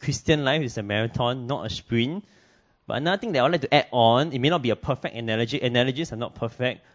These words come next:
to understand the Christian life. Uh, is that it's not just only a marathon, but you're running a marathon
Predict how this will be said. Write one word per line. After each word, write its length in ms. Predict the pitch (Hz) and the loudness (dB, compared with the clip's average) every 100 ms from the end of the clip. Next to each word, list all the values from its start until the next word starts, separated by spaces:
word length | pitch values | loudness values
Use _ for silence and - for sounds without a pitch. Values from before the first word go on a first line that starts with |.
| - | -8
to 60 | 98 | -6
understand 340 | 107 131 113 | -4 -4 -6
the 40 | |
Christian 360 | 117 113 117 110 | -6 -6 -6 -2
life. 280 | 98 113 175 _ - _ _ | 0 0 -4 _ -20 _ _
Uh, 180 | 101 104 | -10 -8
is 140 | 117 - | -8 -6
that 200 | 131 73 87 - _ _ | -8 -8 -20 -20 _ _
it's 160 | - - | -14 -4
not 160 | 196 | 0
just 140 | 170 180 | 0 2
only 120 | 160 | 2
a 40 | |
marathon, 440 | 127 127 135 147 151 | 4 6 6 4 4
but 120 | 117 | 4
you're 100 | 110 | 6
running 300 | 120 139 190 | 8 8 6
a 40 | |
marathon 800 | 127 123 127 127 135 127 135 156 | 2 4 4 4 2 2 2 -2